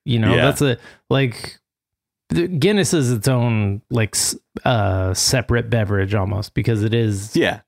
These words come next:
Speaker 1: tastes like a flat beer, but it also tastes like you're drinking a loaf of, uh, very,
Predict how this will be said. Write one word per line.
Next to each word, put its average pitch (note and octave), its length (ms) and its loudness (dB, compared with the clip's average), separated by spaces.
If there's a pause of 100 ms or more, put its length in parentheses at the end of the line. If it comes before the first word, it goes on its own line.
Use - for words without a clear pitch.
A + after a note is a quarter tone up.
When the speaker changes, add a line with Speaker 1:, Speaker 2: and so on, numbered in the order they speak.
(360)
Speaker 1:
tastes B2+ 240 0
like A2+ 120 0
a F#2+ 40 -2
flat A2 320 -2
beer, B2 360 0
but A2 200 0
it G#2+ 240 -2 (160)
also A#2 280 0
tastes G#2+ 340 -2
like A2 200 -2
you're G2 220 0
drinking G#2+ 540 0
a G2 320 0 (480)
loaf A#2 400 0
of, G#2 440 -2
uh, G#2+ 440 0
very, G#2 840 0